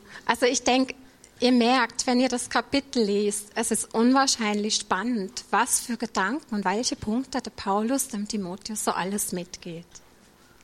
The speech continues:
Er gibt sogar noch ganz persönliche Hinweise im Timotheus. Eben, er soll doch nicht nur Wasser trinken, er soll doch auch ein bisschen Wein trinken.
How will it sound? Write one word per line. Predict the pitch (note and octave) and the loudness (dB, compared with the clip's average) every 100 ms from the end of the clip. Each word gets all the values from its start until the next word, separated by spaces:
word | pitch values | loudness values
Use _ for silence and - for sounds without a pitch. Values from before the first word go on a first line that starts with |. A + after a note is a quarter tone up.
| _ _ _ - - | _ _ _ -20 -8
Er | A3+ | -2
gibt | A#3+ - | -2 -2
sogar | G#3+ G#3 G3+ | -2 2 2
noch | G3+ - | 2 2
ganz | F#3 A3+ | 0 0
persönliche | - G#3+ G#3 G#3+ A#3+ C#4 D#4 | -2 -2 0 2 2 2 2
Hinweise | C#4 C4+ B3+ A#3+ B3+ - | 4 4 4 2 0 0
im | B3 | 0
Timotheus. | - C4 B3 C4+ - A3+ A3 | 2 4 4 2 0 0 0
Eben, | - A#3 | 0 2
er | B3 | 0
soll | A3+ A3 | 0 0
doch | G#3+ | 2
nicht | A3 A#3 - | 2 2 0
nur | G#3+ | 0
Wasser | G3+ A3 C#4+ C#4 | 0 0 -2 -2
trinken, | C#4+ C#4+ B3+ | -2 -2 -2
er | G#3+ | -4
soll | - G#3+ | -2 -2
doch | A3+ | -2
auch | G3+ G3 | -4 -6
ein | G#3+ | -6
bisschen | G3+ - G3 F#3+ | -6 -6 -4 -2
Wein | F#3+ A#3+ C#4 | 0 0 -2
trinken. | - D4+ C#4 - G3+ | 0 0 -2 -8 -12